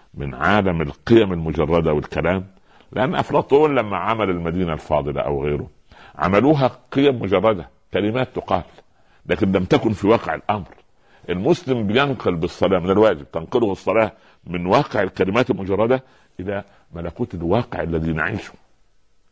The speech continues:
يعني يعايش هذا، يتعايش معه، سبحان الله،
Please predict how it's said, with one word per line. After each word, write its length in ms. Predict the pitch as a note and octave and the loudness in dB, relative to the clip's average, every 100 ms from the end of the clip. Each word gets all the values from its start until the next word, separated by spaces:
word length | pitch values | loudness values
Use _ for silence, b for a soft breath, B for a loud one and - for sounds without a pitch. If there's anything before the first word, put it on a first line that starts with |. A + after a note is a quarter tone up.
| _ | _
يعني 300 | C2+ C2 D2 - b | -6 -4 -4 -8 b
يعايش 580 | D2+ C#2+ F#2+ A#2 F#2 - | -2 0 2 2 2 -2
هذا، 280 | E2+ C2+ - _ _ D2 | -4 -4 -10 _ _ -6
يتعايش 580 | D#2 D#2+ G#2 A2 - | -4 0 2 2 0
معه، 260 | F#2 D#2 C#2+ | -4 -4 -6
سبحان 340 | - - F2 | -12 -6 -4
الله، 240 | E2 D2+ | -2 -2